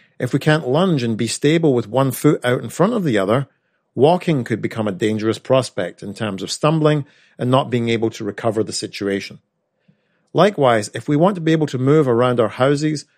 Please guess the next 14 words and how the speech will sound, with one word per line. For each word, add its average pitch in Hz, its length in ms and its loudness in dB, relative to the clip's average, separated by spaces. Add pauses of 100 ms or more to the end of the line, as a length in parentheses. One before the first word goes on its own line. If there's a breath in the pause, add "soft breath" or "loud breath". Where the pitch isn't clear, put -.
(220)
our 131 140 4
workplaces, 139 760 0 (280 soft breath)
and 139 120 -4
just 180 180 0
be 208 120 0
out 151 240 2
enjoying 123 440 2
life 123 420 0
with 117 140 -2
our 110 80 0
families, 139 640 0
friends, 123 400 -2
or 107 120 -2
pets, - 500 -2